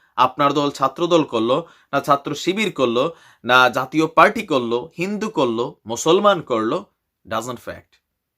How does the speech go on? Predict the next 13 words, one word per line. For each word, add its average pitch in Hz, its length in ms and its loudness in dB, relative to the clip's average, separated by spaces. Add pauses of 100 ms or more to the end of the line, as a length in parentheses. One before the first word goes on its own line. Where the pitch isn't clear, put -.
আমরা 120 260 -2
ধর্ষণের 127 560 -4
বিরুদ্ধে। 107 440 -6 (340)
আর 120 160 4
যদি 139 400 0 (460)
অন্যায়ের 151 500 4
বিষয়টা 143 580 0
নিজের 120 300 -6
পরিবার 123 400 0
থেকে 156 280 -8
শুরু 131 240 -4
হয়, 131 300 -2 (560)
যে 117 280 2